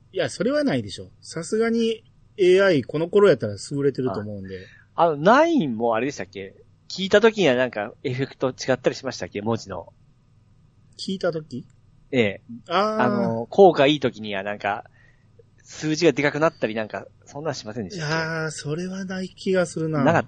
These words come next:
Speaker 2: た？
Speaker 1: うん。いや、俺の確認してる上ではないですね。
Speaker 2: はいはいはい。じゃあ天からですね、あれ多分。
Speaker 1: うん。で、え、天でもありましたっけ、そんな。
Speaker 2: え、天なんか聞いたらなんか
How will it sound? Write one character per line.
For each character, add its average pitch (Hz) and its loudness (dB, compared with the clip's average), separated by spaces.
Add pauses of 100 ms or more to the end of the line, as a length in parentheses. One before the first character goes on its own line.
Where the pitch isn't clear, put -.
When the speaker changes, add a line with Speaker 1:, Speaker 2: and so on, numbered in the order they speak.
(120)
Speaker 2:
た？ - -20 (160)
Speaker 1:
う 156 -4
ん。 117 -4
い 123 -2
や、 151 4
俺 185 2
の 180 -2
確 175 -4
認 170 -2
し - -4
て 175 -2
る 156 -2 (260)
上 160 0
で 147 2
は 123 4
な 107 -4
い 107 -4
で 104 -6
す - -16
ね。 92 -14 (140)
Speaker 2:
は - 0
い 101 0
は 87 -6
い 85 -10
は 80 -12
い。 78 -18 (640)
じ 143 -8
ゃ 165 -2
あ - -20
天 160 0
か - -8
ら - -18
で - -20
す - -16
ね、 95 -10
あ 82 -10
れ 85 -14
多 - -16
分。 151 -6
Speaker 1:
う 123 -2 (120)
ん。 104 -14 (280)
で、 165 -4 (240)
え、 120 -2
天 190 4
で 196 8
も 101 0
あ 92 -12
り 92 -8
ま 120 -2
し - -4
た 139 0
っ - 0
け、 - -20
そ 92 -14
ん 87 -12
な。 85 -14 (1300)
Speaker 2:
え、 175 -4 (140)
天 214 4
な 190 2
ん 143 0
か - -20
聞 156 -4
い 156 -2
た 196 8
ら 135 6
な 110 2
ん - -8
か 98 -8